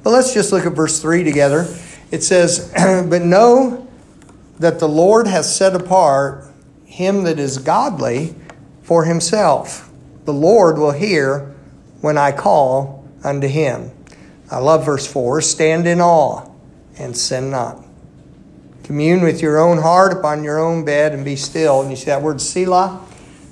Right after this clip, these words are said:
That, that's, um, of course, the book of Psalms, a mu-, book of music, and that, that's a pause. We're supposed to, the application is we're supposed to stop and think about what we just read, what we just heard.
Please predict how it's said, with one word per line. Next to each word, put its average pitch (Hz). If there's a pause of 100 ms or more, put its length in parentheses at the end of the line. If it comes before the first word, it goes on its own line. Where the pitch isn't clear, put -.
(160)
That, 143
that's, -
um, 135
of 139
course, 151
the 139
book 147
of 131
Psalms, 160
a 135
mu-, 147
book 147
of 131
music, 147
and 131 (280)
that, 156
that's 143
a 123
pause. -
We're 135
supposed -
to, 127
the 123
application 139
is 123
we're 131
supposed 123
to -
stop -
and 117
think 156
about 131
what 131
we 131
just - (260)
read, 151
what 131
we 131
just 127
heard. 123